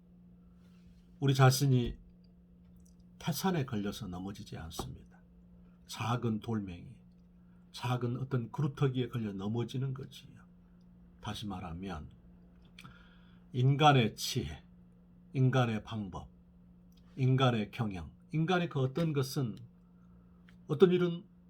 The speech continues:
이렇게 순적하게 우리가 극복할 수 있어요. 그러나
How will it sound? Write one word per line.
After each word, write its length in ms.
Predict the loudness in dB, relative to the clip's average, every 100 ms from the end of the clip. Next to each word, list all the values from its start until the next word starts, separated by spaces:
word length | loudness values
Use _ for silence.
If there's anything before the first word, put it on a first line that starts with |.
| -4
이렇게 360 | -2 0 -2 -2
순적하게 680 | -6 2 4 4 2 -4 -8 -16 -20 -20 -20 -8 -2
우리가 260 | 0 0
극복할 540 | -4 -2 2 2 2 -2
수 160 | -6
있어요. 340 | -8 -8 -10 -2
그러나 400 | 2 4 4